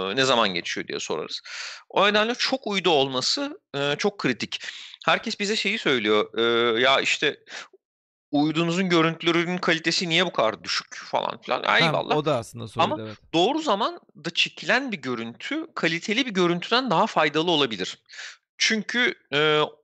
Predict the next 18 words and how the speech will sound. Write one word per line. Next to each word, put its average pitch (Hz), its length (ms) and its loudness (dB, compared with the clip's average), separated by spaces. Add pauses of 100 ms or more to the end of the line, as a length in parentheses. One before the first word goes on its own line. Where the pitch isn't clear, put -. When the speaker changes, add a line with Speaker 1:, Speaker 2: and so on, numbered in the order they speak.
(340)
Speaker 1:
bir 180 260 4
ay 202 80 4
sonra 175 280 0
gelecek 165 360 2
olan 156 180 -2
çok - 260 -4
kaliteli 170 400 0
bir 160 40 -2
görüntü 131 460 0
o 156 60 2
an 175 160 4
hasar 185 340 2
tespiti - 340 -10
için 170 180 -4
hiçbir 151 280 -2
işe 160 180 2
yaramaz. 110 380 2
Bana 143 240 0